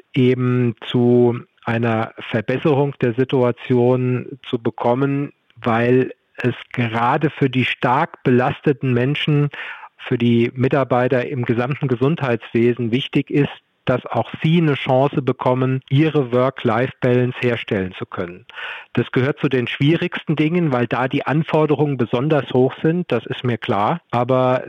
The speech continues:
das ist ein Thema, dem wir uns, denke ich, sehr, sehr stark zuwenden müssen. Und viele der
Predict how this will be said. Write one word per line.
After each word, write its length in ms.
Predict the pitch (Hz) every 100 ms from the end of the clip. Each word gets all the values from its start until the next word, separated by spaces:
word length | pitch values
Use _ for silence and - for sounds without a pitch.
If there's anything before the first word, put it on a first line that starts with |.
| 127
das 160 | 127 123
ist 180 | 165 151
ein 220 | 131 127
Thema, 600 | 131 135 139 139 139 135 127 117
dem 440 | 120 123 127 127 117
wir 440 | 123 123 123 -
uns, 280 | 123 123 123 - -
denke 220 | 123 120 139
ich, 160 | 135 - -
sehr, 160 | 139
sehr 180 | 139 131
stark 420 | - 113 113 -
zuwenden 540 | - 151 147 151 139 151
müssen. 400 | 147 147 180 180 -
Und 320 | 131 131 123 - - -
viele 520 | - 185 202 143 104 - _ -
der 420 | 120 120 120